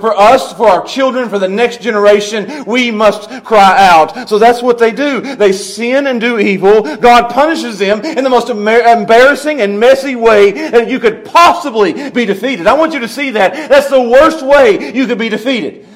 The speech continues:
In, in that way, by those people, by that man, for that long, it was messy.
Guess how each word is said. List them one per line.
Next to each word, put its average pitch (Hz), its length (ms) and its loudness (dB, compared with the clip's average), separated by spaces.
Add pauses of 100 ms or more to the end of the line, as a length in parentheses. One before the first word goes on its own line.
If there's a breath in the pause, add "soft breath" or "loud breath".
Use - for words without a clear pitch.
In, 233 380 0
in 208 40 -8
that 254 260 4
way, 269 240 4
by 196 200 4
those 269 280 2
people, 277 320 -2
by 202 300 2
that 269 320 2
man, 262 260 0
for 208 160 -2
that 247 340 2
long, 294 460 4
it 302 380 -2
was 214 320 2
messy. 220 720 0